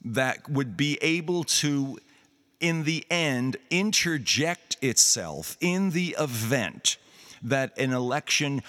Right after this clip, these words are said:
was usurped by some, uh, demagogish type. We technically, uh, say that it's also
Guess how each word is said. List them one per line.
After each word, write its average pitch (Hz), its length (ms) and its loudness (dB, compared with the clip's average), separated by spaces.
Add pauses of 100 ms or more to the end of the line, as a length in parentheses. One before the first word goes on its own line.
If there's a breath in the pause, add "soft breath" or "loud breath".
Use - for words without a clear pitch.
(120 loud breath)
was 120 400 2
usurped 139 640 0
by 113 640 0 (260 loud breath)
some, 117 640 2
uh, 78 140 -4
demagogish 123 1160 0 (220)
type. - 420 -2 (1400)
We 135 360 0
technically, 107 1300 -2
uh, 107 280 0
say 131 420 2
that 117 200 -2
it's 113 180 -2
also 120 680 -2